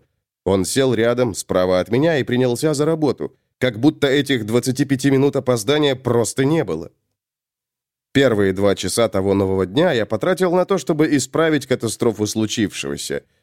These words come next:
Но никто ничего не заметил, поэтому я больше не придавал этому значения. Половина одиннадцатого. Час. Какая ирония в этом слове,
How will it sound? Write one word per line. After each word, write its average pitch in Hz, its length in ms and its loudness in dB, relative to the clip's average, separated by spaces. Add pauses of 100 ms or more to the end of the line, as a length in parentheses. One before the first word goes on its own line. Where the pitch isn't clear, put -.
(280)
Но 233 160 6
никто 196 320 2
ничего 151 320 2
не 143 80 4
заметил, 147 600 0
поэтому 165 440 0
я 156 120 2
больше 139 320 0
не 131 120 2
придавал 123 440 0
этому 82 280 -6
значения. 80 640 -6 (920)
Половина 185 460 4
одиннадцатого. 160 800 -2 (600)
Час. - 640 0 (180)
Какая 135 460 4
ирония 123 400 4
в 104 60 0
этом 95 240 0
слове, 123 540 0